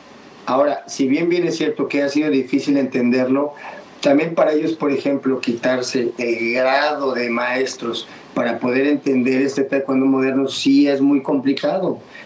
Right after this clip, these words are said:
Los que lo han venido haciendo, que ya es muy, cada vez hay más gente, pues van a crecer sus escuelas, es obvio, güey. Los que se resistan al cambio, pues es evidente. Al menos,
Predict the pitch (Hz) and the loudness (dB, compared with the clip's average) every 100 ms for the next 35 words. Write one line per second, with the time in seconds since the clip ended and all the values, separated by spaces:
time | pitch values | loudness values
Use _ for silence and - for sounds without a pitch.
0 | - 135 - 156 139 156 214 240 185 156 | -2 -2 0 2 4 4 2 0 0 2
1 | 143 139 135 - 131 127 135 135 120 123 | 2 0 0 0 0 2 0 0 0 0
2 | 120 131 131 143 135 135 131 131 131 131 | 2 2 2 0 2 0 0 0 0 0
3 | 131 131 120 120 139 - - - - 135 | -2 -2 -2 -2 -4 -6 -20 -20 -8 -4
4 | 123 135 135 127 113 110 110 - 117 - | 0 0 0 -2 -4 -4 -4 -4 -4 -6
5 | - 120 110 - 110 - 143 170 139 127 | -4 -2 -2 -4 -4 0 2 2 0 0
6 | 123 113 - - - - - 135 131 131 | -2 -4 -10 -14 -12 -12 -4 -2 -2 0
7 | 135 127 135 139 - 156 156 151 151 139 | 0 0 -2 -2 0 0 -2 0 0 2
8 | 135 135 - - - - 143 123 - 135 | 2 0 -6 -20 -20 -12 -8 -4 -4 0
9 | 131 127 127 117 117 117 - - - - | 0 2 0 0 -4 -4 -10 -20 -20 -20
10 | - - - - - - - - - - | -20 -20 -20 -20 -20 -20 -20 -20 -20 -4
11 | 127 131 147 160 160 - | 0 2 2 0 -4 -6